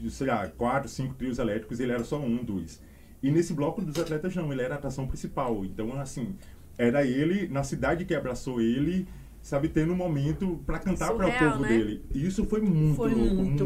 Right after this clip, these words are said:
Speaker 3: bonito,
Speaker 1: louco.
Speaker 3: velho.
Speaker 1: Foi, foi
Speaker 3: O bloco
Speaker 1: assim,
Speaker 3: dos Atletas de Gabriel foi
Speaker 2: Gente,
Speaker 3: muito
Speaker 2: que lindo.
Speaker 3: bonito.
Speaker 1: eu em cima daquele trio elétrico, eu me arrepiava, sabe, a cada momento
Speaker 2: A
Speaker 1: ali daquela
Speaker 2: energia.
Speaker 1: É, e até porque muitas pessoas ficaram falando, "Poxa, Gabriel Diniz, num bloco."
Speaker 2: Sério?
Speaker 1: E a gente conseguiu
Speaker 3: Foi na época
Speaker 1: estourar
Speaker 3: do,
Speaker 1: um bloco
Speaker 3: foi justa-,
Speaker 1: incrível.
Speaker 3: foi justamente, ó, como é, <laughs> como é que eu fico?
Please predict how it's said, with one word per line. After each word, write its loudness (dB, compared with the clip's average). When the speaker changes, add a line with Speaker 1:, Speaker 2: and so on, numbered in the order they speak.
Speaker 3:
bonito, 2
Speaker 1:
louco. -2
Speaker 3:
velho. -8
Speaker 1:
Foi, 2
foi 2
Speaker 3:
O 4
bloco 6
Speaker 1:
assim, 0
Speaker 3:
dos -2
Atletas -4
de -8
Gabriel -2
foi -2
Speaker 2:
Gente, -2
Speaker 3:
muito 2
Speaker 2:
que -8
lindo. -6
Speaker 3:
bonito. -6
Speaker 1:
eu 0
em 2
cima -2
daquele 2
trio -2
elétrico, -2
eu 0
me -2
arrepiava, -2
sabe, -4
a -8
cada -4
momento -4
Speaker 2:
A 0
Speaker 1:
ali -2
daquela 0
Speaker 2:
energia. -4
Speaker 1:
É, 2
e 0
até -2
porque 0
muitas 0
pessoas -4
ficaram -2
falando, -4
"Poxa, -2
Gabriel -4
Diniz, -2
num -2
bloco." 2
Speaker 2:
Sério? -4
Speaker 1:
E 2
a 2
gente -4
conseguiu -6
Speaker 3:
Foi 0
na 2
época 6
Speaker 1:
estourar 2
Speaker 3:
do, -2
Speaker 1:
um -2
bloco 0
Speaker 3:
foi 2
justa-, -2
Speaker 1:
incrível. 2
Speaker 3:
foi 0
justamente, -6
ó, -6
como -4
é, -8
<laughs> -4
como -8
é -4
que -6
eu -2
fico? -8